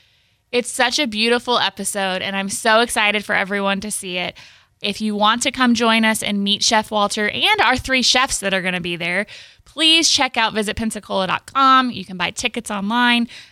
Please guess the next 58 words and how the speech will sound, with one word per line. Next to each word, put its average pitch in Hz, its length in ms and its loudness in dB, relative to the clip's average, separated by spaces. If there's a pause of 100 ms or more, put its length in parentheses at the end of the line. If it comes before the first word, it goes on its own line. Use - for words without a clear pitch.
Uh, 190 160 -2
it's - 120 -6
from 214 120 -6
six - 340 -4
to 247 140 -6
nine. 226 500 2
All 254 240 6
the 277 80 4
proceeds 220 540 -2
is 202 100 -10
going 196 340 -2
to 208 140 -6
Historic 190 480 -4
Village 240 460 2
because - 280 -12
we 202 100 -12
just 185 200 -14
love 208 340 2
the 233 100 0
village 208 380 2
and 196 80 -6
we 190 60 -6
wanna 190 240 -6
make 180 160 -6
sure 190 200 -4
we 180 100 -6
support - 440 -2
it 226 120 4
in 165 200 -4
all 214 220 4
the 214 100 -2
ways 190 240 -2
we 196 80 -10
can. 226 380 0 (460)
But - 100 -20
this 294 180 -2
was 359 100 -4
a 381 60 0
great 254 220 4
opportunity 226 560 0
for - 160 -6
us 202 220 -4
at 190 80 -10
Visit 202 260 -6
Pensacola 202 600 -2
to, 185 260 -2 (400)
again, 254 460 2
remind 220 400 2
people 269 300 -2
that 214 140 -2
we 220 140 -2
are 220 80 0
so 226 300 2
much 240 240 -2
more 208 240 0
than 214 160 -2
just 196 280 -2
the 190 160 -4